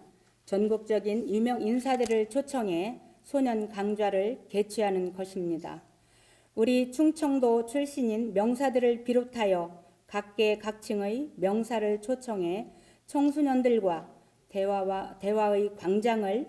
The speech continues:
마련한다면 이는 또 다른 특색 광자가 될 것이라 생각합니다.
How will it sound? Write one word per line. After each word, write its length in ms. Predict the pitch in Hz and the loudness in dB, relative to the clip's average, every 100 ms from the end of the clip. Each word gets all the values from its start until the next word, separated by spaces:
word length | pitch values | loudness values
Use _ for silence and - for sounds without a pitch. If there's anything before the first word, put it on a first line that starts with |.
| - | -8
마련한다면 920 | 180 190 202 202 214 202 180 165 156 - - _ _ | -4 0 0 -2 -4 -2 -2 -2 -4 -12 -20 _ _
이는 460 | 202 214 214 269 - | -2 0 0 -4 -2
또 140 | 294 | 0
다른 460 | 285 269 208 208 285 - - _ | 2 2 2 0 -4 -8 -20 _
특색 520 | 302 - - 254 254 | -8 -8 0 0 0
광자가 640 | - 202 220 214 208 202 202 | -4 -2 0 0 0 0 -2
될 240 | 196 202 | -4 -2
것이라 460 | 214 208 196 196 220 | -4 -4 -4 -4 -4
생각합니다. 840 | - 226 214 - 185 175 170 165 | -8 -8 -8 -8 -6 -6 -6 -14